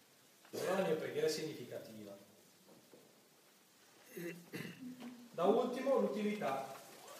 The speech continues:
Qua gli accorgimenti pratici sono facilissimi, ma li potete anche leggerli da soli.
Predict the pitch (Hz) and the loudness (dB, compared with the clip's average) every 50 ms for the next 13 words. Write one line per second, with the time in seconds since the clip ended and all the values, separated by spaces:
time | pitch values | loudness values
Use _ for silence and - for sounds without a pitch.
0 | - - - - - - - - - - - - - - - - - - - 156 | -14 -14 -14 -14 -14 -16 -16 -14 -14 -14 -16 -16 -18 -18 -18 -18 -16 -12 -6 -4
1 | 151 151 151 147 147 151 156 156 160 151 156 165 175 170 156 156 147 147 151 156 | -2 -2 0 -2 -2 -2 -2 -2 -2 -4 -4 -4 -4 -4 -4 -4 0 0 2 2
2 | 160 160 - - - 135 131 127 120 117 - 120 - - 127 - 120 110 - - | 0 -2 -6 -8 -8 -8 -8 -8 -8 -6 -6 -8 -8 -8 -12 -12 -14 -14 -14 -14
3 | - 120 - - - - - - - - - - - - - - - - - - | -14 -14 -14 -14 -14 -14 -14 -14 -14 -14 -14 -14 -14 -14 -14 -14 -14 -14 -16 -16
4 | - - - - - - - - - - 151 156 156 156 151 - 151 156 160 151 | -16 -16 -14 -12 -10 -10 -10 -10 -6 -4 -2 -2 0 -2 -2 -4 -4 -4 -4 -4
5 | 156 147 143 147 143 143 147 139 135 131 131 - - - 107 104 | -4 -4 -4 -6 -4 -4 -4 -4 -4 -4 -4 -6 -6 -8 -10 -10